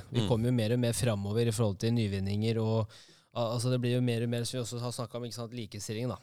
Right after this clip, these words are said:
Speaker 1: for å ta
Speaker 2: Mm.
Speaker 1: det på andre siden. Ehm, men hvordan kan man f-, da få et, altså, det er et hu-, et helt umulig spørsmål, men hvordan kan man få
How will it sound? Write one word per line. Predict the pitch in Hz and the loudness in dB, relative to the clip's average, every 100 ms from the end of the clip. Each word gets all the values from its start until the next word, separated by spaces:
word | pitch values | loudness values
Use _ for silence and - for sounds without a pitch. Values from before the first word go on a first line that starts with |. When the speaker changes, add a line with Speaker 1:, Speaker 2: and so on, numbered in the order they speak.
| - | -10
Speaker 1:
for | - | -2
å | 120 | 2
ta | |
Speaker 2:
Mm. | 113 | 2
Speaker 1:
det | 107 | 2
på | |
andre | 110 98 | -2 -4
siden. | 101 107 127 - - _ _ _ | -4 -4 -6 -8 -20 _ _ _
Ehm, | 127 127 120 120 123 120 - - 110 _ 147 | 4 4 4 2 -2 -6 -12 -16 -20 _ -6
men | 151 147 | -4 2
hvordan | 135 127 143 | 2 6 4
kan | 143 143 | 6 2
man | 147 | 2
f-, | 151 131 | 0 2
da | 131 | 2
få | 135 - 107 113 | 2 -2 2 2
et, | - | 2
altså, | 117 113 | -2 0
det | 123 | 0
er | |
et | 120 - 127 113 - | 0 -4 -8 -4 -2
hu-, | 123 117 - | -2 -4 -8
et | 117 - | -10 -4
helt | 110 113 | -2 2
umulig | 120 104 107 | 2 2 0
spørsmål, | - 101 139 139 | -2 -2 0 2
men | 123 | 2
hvordan | 110 104 | 0 0
kan | 117 | 0
man | 127 | 0
få | - 104 104 113 | -2 -2 0 -2